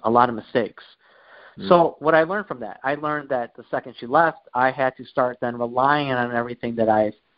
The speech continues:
Speaker 1: um, talked to people about using before. And that's exactly what I started doing. I started going to counseling myself. I started reading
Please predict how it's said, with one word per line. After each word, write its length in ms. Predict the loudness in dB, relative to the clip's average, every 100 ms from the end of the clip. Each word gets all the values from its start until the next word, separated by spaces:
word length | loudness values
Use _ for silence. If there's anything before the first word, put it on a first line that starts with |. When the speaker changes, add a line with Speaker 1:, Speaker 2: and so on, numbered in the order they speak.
| _ _ _ _
Speaker 1:
um, 400 | 4 4 4 -2 _ _ _ -10 4
talked 260 | 4 4
to 60 | -4
people 320 | -12 -8 -8
about 340 | -4 -4 -4 -6
using 260 | -10 -8 -10
before. 460 | -6 0 2 0 _ _ _ -20 _
And 560 | 2 4 4 0 -8 -4 2
that's 180 | 2
exactly 340 | 2 2 2 2
what 120 | 0
I 100 | -2
started 300 | -2 -2 0
doing. 340 | 0 0 -2 -2
I 160 | -2
started 360 | 2 2 2 0
going 280 | -2 -2 -2
to 80 | -4
counseling 360 | -4 -2 -4
myself. 520 | -8 0 4 4 4 -4 _ _ _ _ _
I 140 | 0 0
started 560 | 4 4 4 0 -6 -8
reading 680 | -8 -6 -2 -2 -4 -10